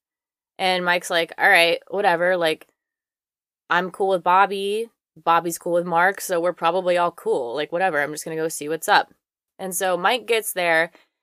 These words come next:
and when he walks in, they're, like, playing rap music, they're drinking alcohol, they've got bandanas, like, over their faces, and there's just, like, guns chilling on the table. And Mark told Mike to do what he said,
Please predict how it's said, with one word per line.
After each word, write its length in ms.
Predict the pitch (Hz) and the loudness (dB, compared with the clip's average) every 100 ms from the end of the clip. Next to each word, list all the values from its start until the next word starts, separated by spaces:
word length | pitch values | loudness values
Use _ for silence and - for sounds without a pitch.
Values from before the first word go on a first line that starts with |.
| _ | _
and 120 | - | -6
when 100 | 180 | -4
he 60 | 185 | 0
walks 300 | 180 190 - | 2 2 2
in, 180 | 202 190 | -4 -2
they're, 160 | 170 | -2
like, 280 | 165 156 _ | -2 -4 _
playing 260 | 202 208 208 | -8 -6 -2
rap 260 | 240 247 | 2 2
music, 680 | 226 233 220 214 214 208 208 | 2 -2 0 2 2 2 0
they're 240 | 185 180 170 | -2 0 -2
drinking 560 | 202 208 220 202 190 | -4 -4 -4 -6 -4
alcohol, 920 | - 185 202 196 185 180 180 170 175 _ _ _ _ | -4 -4 -4 -6 -2 0 2 0 -2 _ _ _ _
they've 120 | 190 | 0
got 280 | 185 175 - | 4 4 4
bandanas, 640 | 190 180 160 151 160 170 165 | 0 2 0 0 0 0 0
like, 140 | 175 | -2
over 240 | 170 170 | 0 0
their 120 | 170 170 | 0 0
faces, 640 | 170 170 - 175 175 165 | -2 -2 -2 0 0 -2
and 240 | 160 170 | -6 -4
there's 220 | 160 165 | -2 -4
just, 200 | - 170 | -6 -6
like, 240 | 160 151 160 | -4 -6 -2
guns 460 | 160 143 151 156 | -2 0 -4 -10
chilling 320 | - 180 156 151 | -8 -4 -2 -2
on 140 | 143 | -6
the 80 | 123 | -10
table. 580 | - 120 143 101 104 180 _ _ | -12 -12 -12 -14 -16 _ _ _
And 460 | - 180 165 165 160 _ _ _ _ _ _ _ _ _ _ 196 | -6 -4 -4 -6 -14 _ _ _ _ _ _ _ _ _ _ -12
Mark 720 | 190 208 226 185 - - _ _ - | 0 4 6 4 -2 -20 _ _ -10
told 280 | - 196 165 | -2 -2 0
Mike 520 | 165 175 147 - _ _ | 0 2 0 -8 _ _
to 140 | 196 | -6
do 180 | 165 185 | -4 -2
what 140 | 208 | -2
he 160 | 202 175 | -2 -10
said, 420 | - 156 185 311 | -4 0 0 -2